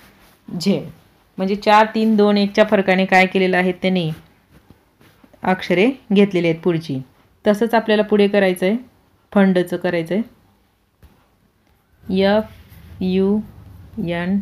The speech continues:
डी. आता एफ नंतर दो-, मध्ये चार अक्षरे सोडून त्यानंतर कोणता पर्याय येणार आहे?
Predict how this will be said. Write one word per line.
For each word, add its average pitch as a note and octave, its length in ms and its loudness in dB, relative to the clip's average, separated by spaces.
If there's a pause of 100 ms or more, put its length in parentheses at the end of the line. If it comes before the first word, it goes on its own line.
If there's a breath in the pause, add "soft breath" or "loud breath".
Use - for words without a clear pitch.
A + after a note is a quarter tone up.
(400)
डी. D#3+ 300 -6 (640 loud breath)
आता G3+ 180 0
एफ A3+ 280 4
नंतर A3+ 400 2
दो-, G#3+ 200 2
मध्ये G3 280 2
चार G#3 280 4
अक्षरे G3+ 340 0
सोडून F#3 340 0
त्यानंतर G3 460 0
कोणता G3+ 340 0
पर्याय G3 280 2
येणार G3 220 0
आहे? G3 260 0